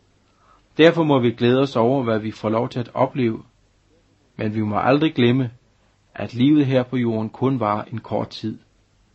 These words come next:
For et er sikkert, hvad enten man er fattig eller rig, så vil vort liv engang afsluttes på denne jord. Alverdens rigdom og slotte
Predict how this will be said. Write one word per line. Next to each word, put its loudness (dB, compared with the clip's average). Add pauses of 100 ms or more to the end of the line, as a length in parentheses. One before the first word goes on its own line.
(600)
For -2
et 6
er 0
sikkert, -2 (100)
hvad -4
enten -2
man 0
er -2
fattig -2
eller 0
rig, -6 (640)
så 0
vil 2
vort 0
liv 0
engang 0
afsluttes -2 (100)
på -10
denne -2
jord. -4 (1000)
Alverdens 0
rigdom 2
og -2
slotte -2